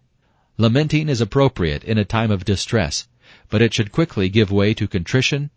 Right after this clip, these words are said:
and repentance. Chapter three, verses forty through forty-two. Foreshadowings.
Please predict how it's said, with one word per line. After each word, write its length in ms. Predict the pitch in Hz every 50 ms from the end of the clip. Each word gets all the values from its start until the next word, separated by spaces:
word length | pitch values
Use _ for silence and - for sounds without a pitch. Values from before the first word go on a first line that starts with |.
| _
and 120 | - 85 90
repentance. 720 | 95 95 90 - 139 147 - 113 85 - - - - - _ _ _ _ _ - _ _ _ _
Chapter 360 | - 113 95 - - 101 90
three, 320 | - 113 131 135 113 82
verses 460 | 73 92 92 - - 85 78 - - _
forty 320 | _ - 104 104 98 98 101
through 200 | - - 98 92
forty-two. 640 | - 98 90 87 87 85 - 107 90 73 65 60 - _ _ _ _ _ _ _ _ _ _ _ _ _ _ _ _ _ _ _ _ _
Foreshadowings. 960 | _ - 147 151 139 - - 104 87 85 76 76 78 67 64 - - - -